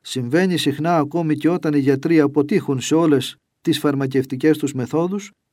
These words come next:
και τίποτε δεν βοηθάει, ξαφνικά ένα γιατρικό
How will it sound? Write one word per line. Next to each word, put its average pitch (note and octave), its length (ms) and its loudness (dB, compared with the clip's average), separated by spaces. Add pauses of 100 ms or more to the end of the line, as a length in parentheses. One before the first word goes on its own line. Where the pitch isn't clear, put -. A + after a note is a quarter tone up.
(100)
και F#3+ 140 2
τίποτε C#3+ 380 2
δεν C#3+ 220 0
βοηθάει, E3 640 0 (480)
ξαφνικά D3 560 -2
ένα E3 220 0
γιατρικό C#3+ 720 -2